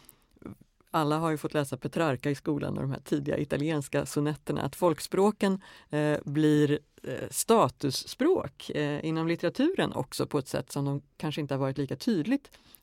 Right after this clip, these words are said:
tidigare. Eh, och då finns det ju andra anledningar att inte tala latin, eh, än att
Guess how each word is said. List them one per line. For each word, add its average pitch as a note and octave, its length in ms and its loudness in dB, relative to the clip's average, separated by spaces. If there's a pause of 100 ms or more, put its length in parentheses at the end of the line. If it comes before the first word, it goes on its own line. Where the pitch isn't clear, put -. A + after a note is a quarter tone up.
(100)
tidigare. D3 480 0 (680)
Eh, - 100 -6
och G#3 380 8 (180)
då B3 480 8 (420)
finns B3 420 2
det A#3 120 2
ju A#3 200 6
andra G#3+ 420 6
anledningar D3+ 760 -2 (100)
att - 200 -6
inte D#3+ 360 -2
tala C#3+ 260 -2
latin, C#3 500 -6
eh, D3+ 260 -2
än D3+ 220 0
att D3 260 -2